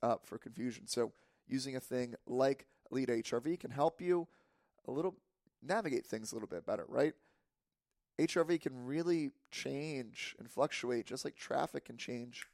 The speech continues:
in the blink of the eye. We gotta be ready for it. You could be having the chillest day ever, right? And then your boss comes around and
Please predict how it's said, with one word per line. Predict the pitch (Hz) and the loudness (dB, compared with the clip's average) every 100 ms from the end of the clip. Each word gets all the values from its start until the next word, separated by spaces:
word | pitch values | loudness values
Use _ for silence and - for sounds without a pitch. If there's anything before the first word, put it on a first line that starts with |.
| - | -14
in | |
the | 123 | -10
blink | 139 135 | -8 -10
of | - | -4
the | 139 | 0
eye. | 151 147 | 2 0
We | 143 | -2
gotta | - 135 | -2 -2
be | - 127 123 _ _ _ | -2 -2 -2 _ _ _
ready | - 135 135 | 0 2 2
for | 131 131 | 4 4
it. | 117 _ _ _ _ _ _ _ _ _ _ - | 2 _ _ _ _ _ _ _ _ _ _ -12
You | |
could | 208 - | -8 -2
be | 170 | 4
having | 160 147 | 6 6
the | 127 | 0
chillest | - - 147 143 - | -2 2 4 4 4
day | 131 120 | 4 6
ever, | 120 104 | 4 2
right? | 101 127 135 - _ _ _ _ _ - | 0 2 2 -4 _ _ _ _ _ -8
And | 127 | -6
then | 135 | -6
your | 131 - - | -8 -6 4
boss | 135 135 - | 6 6 2
comes | 120 120 | -6 -4
around | 120 120 117 113 85 _ | 2 4 4 2 -4 _
and | - | -4